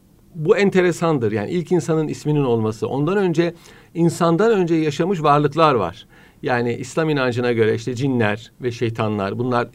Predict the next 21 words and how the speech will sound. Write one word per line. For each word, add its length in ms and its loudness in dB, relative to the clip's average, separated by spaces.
insandan 540 0
daha 200 0
önce 300 -2
dünyada 360 0
yaşamışlar. 600 -4
Bunların 340 10
bile 180 6
isimleri 460 4
var. 260 0
Hatta 340 0
şeytanın 520 6
bile 140 2
bir 80 0
ismi 360 2
var. 180 2
Ezazil 640 4
diye. 260 0
Şeytana 480 2
şeytan 500 2
ve 120 0
iblis 400 -2